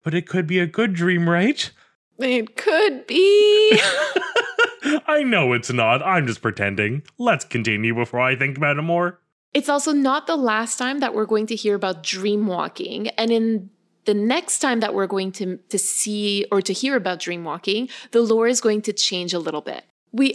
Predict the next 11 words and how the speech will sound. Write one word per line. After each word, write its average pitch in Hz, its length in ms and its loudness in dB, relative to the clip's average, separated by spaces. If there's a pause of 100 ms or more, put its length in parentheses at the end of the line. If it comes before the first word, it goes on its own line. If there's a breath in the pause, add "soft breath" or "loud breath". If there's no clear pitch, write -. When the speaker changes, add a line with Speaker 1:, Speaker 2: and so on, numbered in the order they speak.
Speaker 2:
also 381 460 0
get 233 460 0
an 202 260 -4
in-passing 311 800 -2
confirmation 233 960 -2
that 175 200 -6
Dean 247 280 -4
has 302 500 -6
dropped 277 460 -6
acid 233 480 -2
before. 165 500 -4